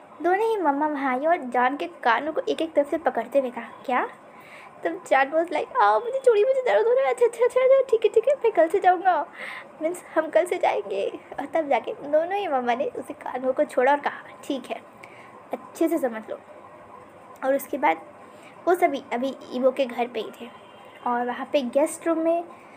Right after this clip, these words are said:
वो शाहजहान के brothers उसकी और वहाँ रुके थे और Yanli की और Yanli और Lani एक कमरे में और Uncle चिड़न और Jishuan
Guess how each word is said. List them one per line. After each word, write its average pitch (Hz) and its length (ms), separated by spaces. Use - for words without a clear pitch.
वो 285 300
शाहजहान 254 480
के 254 280
brothers 254 560
उसकी 240 720
और 254 340
वहाँ 302 240
रुके 320 220
थे 302 160
और 240 240
Yanli 247 420
की 294 380
और 277 100
Yanli 269 380
और 277 80
Lani 247 360
एक 302 100
कमरे 427 300
में 294 180
और 226 220
Uncle 240 240
चिड़न 294 360
और 269 80
Jishuan 240 380